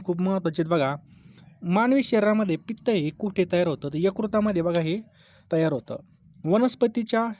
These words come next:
शरीर बांधणीसाठी घटक कोणकोणते असतात? तर बघा, कार्बन, हायड्रोजन आणि प्राणवायू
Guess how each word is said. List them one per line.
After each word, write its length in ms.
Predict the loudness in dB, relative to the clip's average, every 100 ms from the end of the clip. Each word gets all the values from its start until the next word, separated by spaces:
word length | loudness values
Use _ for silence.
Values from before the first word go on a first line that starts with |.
| -14 -2
शरीर 300 | 2 4 2
बांधणीसाठी 720 | 2 2 0 0 -2 -2 -4
घटक 400 | -4 -6 0 0 0 _ _ _ _
कोणकोणते 420 | 0 2 0 0
असतात? 280 | -2 -2 -4 -2
तर 60 |
बघा, 180 | -2 -4
कार्बन, 600 | -4 0 0 2 2 0 -4
हायड्रोजन 540 | -2 -2 2 2 0
आणि 180 | -2 -4
प्राणवायू 680 | -2 -2 0 0 -2 -2